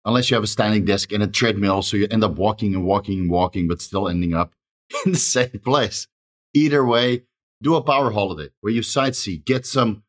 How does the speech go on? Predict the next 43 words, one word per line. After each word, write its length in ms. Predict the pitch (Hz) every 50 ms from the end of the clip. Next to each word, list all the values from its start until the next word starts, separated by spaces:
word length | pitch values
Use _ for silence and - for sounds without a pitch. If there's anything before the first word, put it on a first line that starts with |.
| _ _
new 300 | 101 110 123 135 135 131
experiences, 920 | 113 123 123 - - - - 127 127 127 131 127 107 - - 90 85 -
right? 180 | 101 104 113 98
Visit 340 | 95 120 120 110 113 104
some 240 | - - 120 110 104
temples, 460 | - - 120 120 113 110 95 82 -
some 180 | - 104 95 92
mountains, 600 | 95 98 101 113 120 123 - 104 92 87 - - - _ _ _ _ _
some 360 | - - - 120 117 117 113
interesting 560 | 131 139 139 127 123 120 - - 127 113 110
places, 540 | 104 - 117 113 120 131 127 - - 85 -
do 160 | - 117 127
some 180 | 127 - - 113
fun 300 | - - - 120 117 113
activities 720 | 107 107 - - 147 147 110 101 101 127 151 143 - - - _ _ _ _
so 140 | - - 120
you 100 | 123 120
can 140 | 127 120 107
stimulate 640 | - - - - 139 139 139 127 120 110 107 101 -
your 80 | 107 90
brain 540 | 78 - 98 98 95 98 117 147 135 127 _ _ -
with 140 | 113 120 -
something 360 | - 123 113 107 107 101 104
new 200 | 113 123 120 107
and 80 | 90
exciting 720 | 87 - - - - 160 170 151 101 95 110 151 160 - - _ _ _ -
besides 480 | 101 120 - - - 135 120 131 123 -
all 180 | - 117 113
of 80 | 110 98
the 200 | 104 107 107 110
entrepreneurial 720 | 107 113 107 104 104 - 98 95 95 98 101 98 95 90 87
work 340 | 76 85 87 101 - - - _ _ _ _ _
that 240 | - 120 113 - -
you 60 | 113
were 180 | 107 98 98 92
doing, 460 | 98 98 92 95 101 104 107 107 104
uh, 100 | - 80
leading 340 | 90 98 98 98 95 95 92
up 140 | 92 92 -
to 80 | - 101
that 200 | 90 92 87 -
power 280 | - 85 80 82 87 85
holiday. 500 | 80 98 127 143 139 127 107 85 -